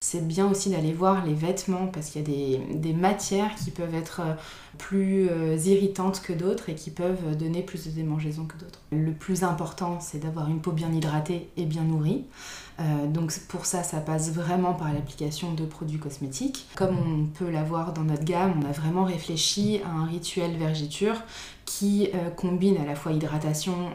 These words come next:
et, euh, nourrir la peau. Euh, c'est pour ça qu'on l'a réfléchi avec une texture huile et une texture crème.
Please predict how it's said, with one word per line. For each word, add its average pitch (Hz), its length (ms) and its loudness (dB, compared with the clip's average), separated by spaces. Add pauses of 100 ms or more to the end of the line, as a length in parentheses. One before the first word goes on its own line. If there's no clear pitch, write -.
(100)
et, 160 240 0
euh, 156 340 -2
nourrir 165 480 0
la 151 100 -2
peau. 185 300 2 (420)
Euh, 156 120 4
c'est 160 180 0
pour 156 140 -6
ça 190 100 2
qu'on 190 140 0
l'a 156 100 2
réfléchi 151 420 0
avec 143 260 -2
une 160 100 -4
texture 156 340 -4 (100)
huile 185 220 4
et 160 60 0
une 151 160 2
texture 151 420 -8
crème. 202 420 2